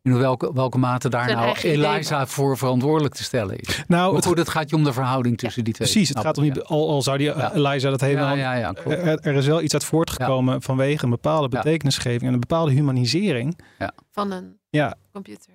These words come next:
Speaker 3: Ja, en dat kan dus ook zo, om zoiets lulligs gaan als, eh, ja, die kritiek die hier nu wordt gegeven op de boeken van Hans, die neem ik voor lief en die ga ik publiceren in een boekrecensie.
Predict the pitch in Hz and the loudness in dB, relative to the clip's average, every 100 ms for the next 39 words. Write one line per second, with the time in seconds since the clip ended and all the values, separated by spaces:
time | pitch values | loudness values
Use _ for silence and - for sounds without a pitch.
0 | - 156 165 - 165 151 151 - 156 - | 0 2 2 0 2 2 2 0 -2 2
1 | 165 151 165 214 - - _ _ _ - | 2 2 2 0 0 -20 _ _ _ -2
2 | 156 - 139 143 131 120 185 165 - - | 0 2 2 2 2 2 2 2 -2 -4
3 | 120 139 139 135 - - - - 135 139 | -4 -2 -2 -2 0 -2 -4 -4 -2 0
4 | 139 143 151 127 131 - 165 147 139 147 | 0 0 0 -2 -4 0 0 2 2 2
5 | 147 160 147 - 156 143 131 139 123 127 | 2 0 -2 -6 -2 0 0 -2 -2 0
6 | 151 156 123 127 160 165 - - - 131 | 0 -2 -2 0 0 0 0 -4 -4 0
7 | 127 131 131 139 135 - 139 160 214 - | 2 4 2 2 -2 -2 0 0 0 -4
8 | - _ _ _ - 175 165 - 139 139 | -16 _ _ _ -2 0 2 0 0 0
9 | 127 - 170 175 139 156 135 127 190 - | 0 0 2 2 2 0 0 0 0 -2
10 | - 127 120 - 208 | -2 0 0 0 -2